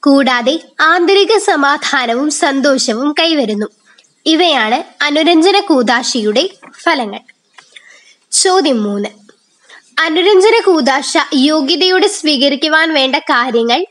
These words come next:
എന്തെല്ലാം? ഉത്തരം, ഒന്ന്, ആത്മശോധന ചെയ്ത്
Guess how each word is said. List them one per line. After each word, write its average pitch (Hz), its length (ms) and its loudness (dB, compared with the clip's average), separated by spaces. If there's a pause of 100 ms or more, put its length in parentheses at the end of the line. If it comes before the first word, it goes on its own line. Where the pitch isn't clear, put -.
(140)
എന്തെല്ലാം? 226 460 -2 (1160)
ഉത്തരം, 220 360 -2 (920)
ഒന്ന്, 262 260 0 (960)
ആത്മശോധന 381 840 2
ചെയ്ത് 233 440 0